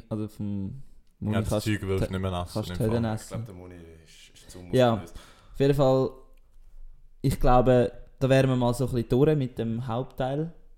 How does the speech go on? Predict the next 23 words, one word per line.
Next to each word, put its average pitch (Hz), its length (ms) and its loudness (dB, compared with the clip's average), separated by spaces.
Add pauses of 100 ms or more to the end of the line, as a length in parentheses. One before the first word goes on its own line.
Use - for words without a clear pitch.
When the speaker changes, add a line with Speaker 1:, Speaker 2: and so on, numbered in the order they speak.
(300)
Speaker 1:
Der 101 80 -6
Oski 113 260 -6
verschickt 120 380 -6
immer 123 220 -2
wieder, 113 200 -4
weil 110 140 -2
das - 500 -12
Studio 127 360 0
nicht 123 160 0
ganz 117 260 2
dicht - 300 2
ist. - 240 0 (720)
Ähm, 123 480 6 (1600)
ja, 127 540 2 (560)
ich 131 120 0
weiss 135 180 4
nicht, 170 260 0
willst 143 320 4
du 185 160 8
jetzt 170 200 4
noch 151 140 4
zu - 160 -4
dem, 127 680 2